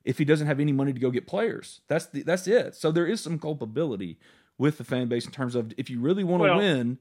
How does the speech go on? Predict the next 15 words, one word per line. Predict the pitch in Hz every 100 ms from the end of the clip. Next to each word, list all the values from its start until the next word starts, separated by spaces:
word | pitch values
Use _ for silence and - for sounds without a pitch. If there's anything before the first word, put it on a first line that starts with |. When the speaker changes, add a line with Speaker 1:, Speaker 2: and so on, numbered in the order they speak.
| -
Speaker 1:
you | 135
gotta | 143 165
give | 147 147
some | 147
money. | 165 208 127
There | 120 151
isn't | 165 147
money | 139 160
there. | 123 151 165 - _ _ _ _ _ _ _ _ _ _ _ - -
Speaker 2:
Well, | 170 165 156 151 _
it, | 165 170
it | 170 185 156
will | 117
be | 123 147
there. | 113 95 90 92